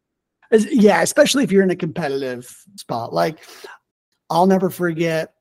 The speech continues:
my cousin when he told me that he was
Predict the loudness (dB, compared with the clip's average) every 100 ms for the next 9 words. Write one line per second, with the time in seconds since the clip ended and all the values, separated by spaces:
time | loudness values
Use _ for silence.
0 | -8 -4 -2 0 -2 -2 -4 -2 -2 -4
1 | -6 -8 -6 -4 -4 -4 -6 -6 -6 -8
2 | _ _ _ _ _ -8 -6 -4 -2 -2
3 | -4 -10